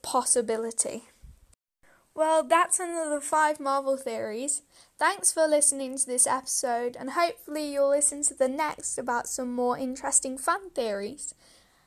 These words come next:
Have you heard a theory that you think I'd like to know about?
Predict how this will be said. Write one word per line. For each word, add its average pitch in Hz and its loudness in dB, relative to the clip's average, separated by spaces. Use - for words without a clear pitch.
Have 427 6
you 554 4
heard 240 4
a 240 0
theory 220 2
that 147 -4
you 247 -4
think 233 -4
I'd 226 2
like 214 0
to 233 -6
know 208 -4
about? 208 0